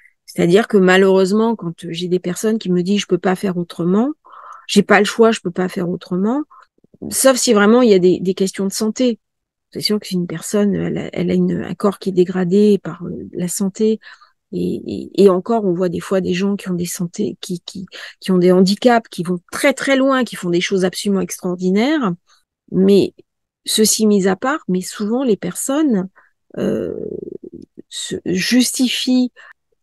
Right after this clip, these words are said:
quelque chose parce qu'elles ont peur. Et c'est, c'est tout à fait respectable. C'est, c'est pas ça le problème. Le problème, c'est que elles prennent la conscience de ça.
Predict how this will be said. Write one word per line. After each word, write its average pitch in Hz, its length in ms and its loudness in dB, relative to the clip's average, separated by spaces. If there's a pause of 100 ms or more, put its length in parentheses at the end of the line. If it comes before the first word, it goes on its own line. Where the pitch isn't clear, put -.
(140)
quelque 196 320 4
chose - 240 -2
parce - 180 -2
qu'elles 208 240 4
ont 208 100 2
peur. 254 460 -4 (140)
Et 190 40 -8
c'est, - 160 -6
c'est 233 180 0
tout 277 180 -8
à 294 100 4
fait 285 200 0
respectable. 190 720 -4 (520)
C'est, - 160 -4
c'est 196 180 2
pas 226 140 2
ça 233 220 2
le 226 40 0
problème. 180 440 -2 (420)
Le 196 140 2
problème, 269 460 4
c'est - 280 -2
que 254 300 2 (180)
elles 208 160 2
prennent 269 380 -2
la 208 100 2
conscience 240 580 -2
de 202 100 -2
ça. 190 240 -10